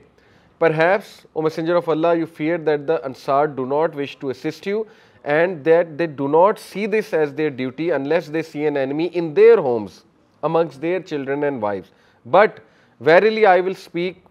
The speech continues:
for the Ansar and answer to them, O messenger of Allah, proceed to where you wish, reside where you wish, connect with whomever you wish, and cut off relations with whomever you wish,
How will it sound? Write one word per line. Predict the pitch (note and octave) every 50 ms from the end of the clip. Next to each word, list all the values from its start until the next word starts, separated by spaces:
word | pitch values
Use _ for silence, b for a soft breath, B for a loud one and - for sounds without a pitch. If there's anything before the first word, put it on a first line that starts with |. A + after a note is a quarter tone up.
| _ -
for | D#3+ D3+
the | D3 C#3+ D3+ D3+
Ansar | C#3+ C#3 - - D3 D3+ D#3+ D#3+
and | E3+ D#3 C#3+
answer | C3 C3+ C3 - - D3+
to | C#3 D3+
them, | C#3 B2+ C#3 C#3+ E3 E3
O | - D#3 D3+
messenger | D3+ D3+ - - C#3+ D3 C#3+
of | C#3 D3
Allah, | D3 D#3 E3+ E3 - -
proceed | E3 E3+ E3 - - - G#3 G#3+ A3+ A3+ G3 B2 - b b b b b b b -
to | D#3+ D3+
where | C#3+ D#3 E3 E3+ E3+
you | E3 D#3+ D#3
wish, | C3+ D3 E3 D3+ - - -
reside | A2 B2 C3+ A#2+ A2+ C3 D#3 F3 F#3+ G3+ G3 F3
where | D#3 D#3 D3+ D3
you | C3+ C3+ C3
wish, | A#2 A#2+ A2 - - - _ -
connect | D3+ D3 D#3+ F3+ F#3 F3 F3
with | E3 E3+ D#3
whomever | C#3 C3+ D3 D3 D3 C#3+ C3+ C3 C3+ C3
you | C3 B2+
wish, | B2 C#3+ D3+ C#3 - _ _ b b b b b b b b
and | D3 D#3+ D3+ - -
cut | - G3 G#3 G3+ A3+
off | A3 G3+ -
relations | F3+ D#3+ E3 D#3+ D#3+ D#3+ D#3 - F#3 F3 E3+
with | D#3 D#3 D3 C3+
whomever | B2+ C#3 D3+ D3+ D3+ C#3+ C#3 B2+ C3+ C3+
you | C3 C3 C3
wish, | B2+ D3+ F#3+ G3+ -